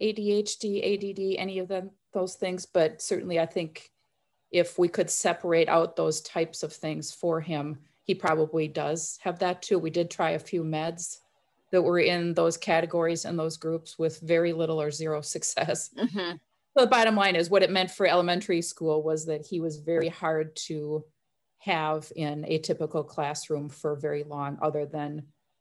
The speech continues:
Speaker 1: the standard types of things like recess and lunch and snack and P E and the things that are easier to include a growing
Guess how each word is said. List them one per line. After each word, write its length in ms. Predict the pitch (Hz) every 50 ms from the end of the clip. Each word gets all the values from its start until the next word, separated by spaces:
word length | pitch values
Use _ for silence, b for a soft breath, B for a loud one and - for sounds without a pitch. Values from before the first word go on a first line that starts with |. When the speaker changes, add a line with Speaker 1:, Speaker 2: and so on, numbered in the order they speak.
| _ _
Speaker 1:
the 80 | 180 170
standard 520 | - - - 175 165 165 160 165 165 160
types 300 | - 190 151 147 - -
of 120 | 165 147 -
things 300 | - 156 147 147 151 -
like 200 | 156 151 151 151
recess 560 | 156 151 151 - - 151 147 151 151 - -
and 100 | 160 165 160
lunch 380 | 151 156 156 156 156 - -
and 140 | 170 165 -
snack 500 | - - 170 160 160 156 151 160 - -
and 240 | 156 151 156 151 -
P 220 | - 185 175 170 -
E 340 | 170 165 165 160 160 160
and 220 | 151 151 156 156 156 - _ _ _ _ _ _ _ _ _ _
the 60 | 175
things 340 | 170 - 185 165 165 160 160
that 120 | - 160
are 100 | 156 156
easier 420 | - - 170 165 160 160 156 151 156
to 280 | 156 - - 165 151
include 500 | 147 151 151 - - - 170 156 151 151
a 100 | 156 151
growing 640 | 147 143 151 151 156 156 151 151 147 147 151 151 151